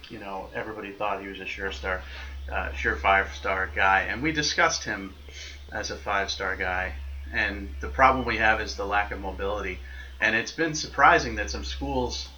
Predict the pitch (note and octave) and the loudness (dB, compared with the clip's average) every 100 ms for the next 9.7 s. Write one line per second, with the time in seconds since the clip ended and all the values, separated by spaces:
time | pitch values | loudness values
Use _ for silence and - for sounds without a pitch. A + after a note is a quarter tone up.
0 | - - A2 - A2 G#2+ G2+ A2 A2+ F2 | -20 -12 -8 6 8 8 4 2 0 -6
1 | - - - - - - - - G2 F#2+ | -10 -10 -12 -12 -14 -14 -12 -4 -2 -2
2 | F#2+ G#2+ A2 A#2 A2+ A2 G#2 G#2 G#2 G#2 | -4 -6 -4 -4 -4 -4 -4 -4 -2 -4
3 | G#2 G#2+ G2+ G2 G2+ G2+ - G#2+ G2+ F#2+ | -4 -6 -6 -4 -4 -6 -4 -2 0 0
4 | F#2+ - - - - - - G#2+ G2+ - | -2 -4 -10 -20 -20 -20 -6 0 2 2
5 | - - - - - - E3 - D3 - | -6 -20 -20 -20 -6 0 0 2 0 0
6 | - - - - - B2+ C3 C3 D#3+ E3+ | -2 -2 -6 -12 -10 -6 4 8 8 8
7 | C#3+ B2+ A#2 - - A2 B2 C#3+ - D3 | 4 2 2 -2 -2 0 0 -2 -4 -4
8 | D3+ D3+ D#3+ D#3 E3 D#3 - - - - | -4 -4 -2 -4 -6 -10 -18 -20 -20 -20
9 | - - G#2+ G2 G2 F#2+ F#2+ | -20 -10 -4 -2 -2 -2 -8